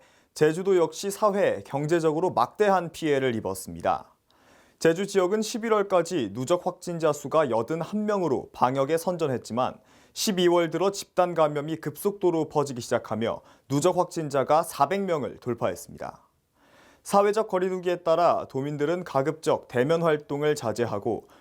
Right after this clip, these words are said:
언택트 생활에 적응하기 시작하는 등 새로운 사회로 접어들었습니다. 사월 십오 일 치러진 제이십일 대 국회의원 선거에서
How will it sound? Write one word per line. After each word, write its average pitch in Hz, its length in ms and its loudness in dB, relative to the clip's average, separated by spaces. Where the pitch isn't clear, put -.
언택트 180 500 0
생활에 165 420 2
적응하기 156 580 0
시작하는 113 540 -4
등 87 140 -8
새로운 214 400 4
사회로 147 420 -2
접어들었습니다. 110 920 -6
사월 185 380 4
십오 202 300 0
일 196 80 2
치러진 180 680 -2
제이십일 151 540 0
대 180 120 2
국회의원 180 480 2
선거에서 117 680 -2